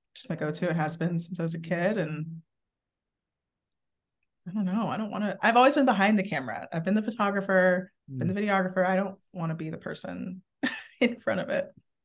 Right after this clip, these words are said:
Speaker 2: I can understand that. And I was
Speaker 1: Yeah.
Speaker 2: gonna mention that about how your stuff is, uh, yeah, I would say, like,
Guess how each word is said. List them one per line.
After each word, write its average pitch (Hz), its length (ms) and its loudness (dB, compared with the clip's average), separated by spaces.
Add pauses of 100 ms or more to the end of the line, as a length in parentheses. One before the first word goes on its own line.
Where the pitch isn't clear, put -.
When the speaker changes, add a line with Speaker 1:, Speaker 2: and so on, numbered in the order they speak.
(1600)
Speaker 2:
I 135 80 2
can 127 160 0
understand 117 640 -2
that. 110 220 -2
And 117 260 -2
I 131 80 0
was 131 320 4
Speaker 1:
Yeah. 170 60 -6
Speaker 2:
gonna 117 340 0 (380)
mention 123 580 -2
that 107 380 -4
about 113 320 2
how 117 240 4
your 113 320 -2
stuff - 360 -6
is, 107 440 -6 (720)
uh, 117 480 -6 (1120)
yeah, 107 160 -4
I - 80 -10 (200)
would 131 120 -14
say, 143 160 2
like, 120 300 0